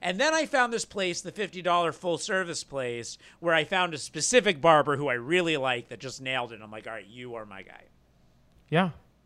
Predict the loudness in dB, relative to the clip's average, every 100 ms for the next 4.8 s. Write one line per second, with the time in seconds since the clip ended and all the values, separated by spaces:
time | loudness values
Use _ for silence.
0 | _ 2 2 2 4 4 6 4 4 0
1 | 6 8 8 6 0 -4 -6 -4 2 4
2 | 4 0 -6 -12 _ _ _ 0 0 4
3 | 6 6 6 4 2 0 -4 0 2 2
4 | -4 -6 -2 2 2 2 -4 -20